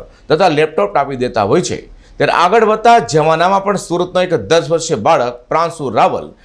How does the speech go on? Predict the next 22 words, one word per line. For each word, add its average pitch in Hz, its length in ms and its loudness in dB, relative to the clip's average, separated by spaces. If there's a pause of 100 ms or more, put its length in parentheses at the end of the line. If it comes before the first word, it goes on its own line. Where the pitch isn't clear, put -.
(240)
પુસ્તકો 220 380 2
પ્રત્યે 190 340 -2
પ્રેમ 190 300 -2
દાખવતો 170 400 0
નજરે 113 240 -2
પડ્યો 107 360 -2
છે. - 180 -16 (320)
એક 208 300 0
પુસ્તક 196 500 -4
એ 185 260 -4
સો 180 320 -4
મિત્રોની 170 400 -8
ગરજ 127 260 -4
સારે 131 360 -4
છે, - 280 -16 (260)
એ 110 120 -6
કહેવત 127 440 -2
પ્રમાણે 120 300 -4
બધા 113 260 -2
જ 104 100 -10
જાણીએ 104 340 -8
છીએ. - 220 -20